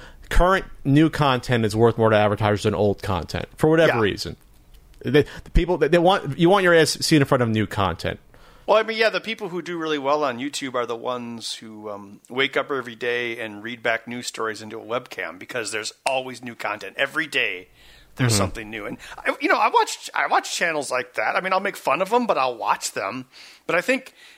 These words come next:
Speaker 2: um, well, you're talking about, like, uh, Classic Game Room, how, uh,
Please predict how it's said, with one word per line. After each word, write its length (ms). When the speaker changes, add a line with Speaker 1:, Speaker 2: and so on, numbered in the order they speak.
Speaker 2:
um, 680
well, 100
you're 120
talking 180
about, 160
like, 240
uh, 160
Classic 340
Game 280
Room, 160
how, 340
uh, 160